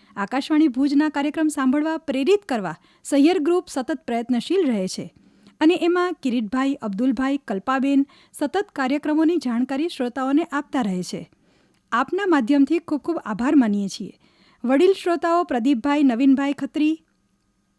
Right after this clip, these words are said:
નવીનચંદ્ર ગોળ, રમણી-, ગોર, રમણીકભાઈના સમયાંતરે સૂચન કરતા રહે છે અને કચ્છના માન્ય સંસદ સભ્ય વિનોદભાઈને નમ્ર સૂચન છે કે આકાશવાણી ભુજની લોકપ્રિયતા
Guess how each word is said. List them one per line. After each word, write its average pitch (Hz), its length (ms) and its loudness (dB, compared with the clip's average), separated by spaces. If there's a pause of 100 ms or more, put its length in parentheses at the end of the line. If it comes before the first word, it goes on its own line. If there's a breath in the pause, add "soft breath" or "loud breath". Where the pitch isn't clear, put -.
(100)
નવીનચંદ્ર 302 600 2
ગોળ, 254 340 2
રમણી-, 254 320 4 (280)
ગોર, 294 320 0 (300 soft breath)
રમણીકભાઈના 330 680 2
સમયાંતરે 330 720 0
સૂચન 294 580 -4 (920)
કરતા 320 280 2
રહે 339 180 4
છે 381 120 -2
અને 349 140 2
કચ્છના 349 500 -2
માન્ય 285 480 4
સંસદ 277 500 -2
સભ્ય 294 300 -2
વિનોદભાઈને 285 600 2
નમ્ર 254 280 2
સૂચન 349 380 -4
છે 359 100 -4
કે 311 100 -2
આકાશવાણી 320 460 0
ભુજની 294 400 2
લોકપ્રિયતા 285 720 0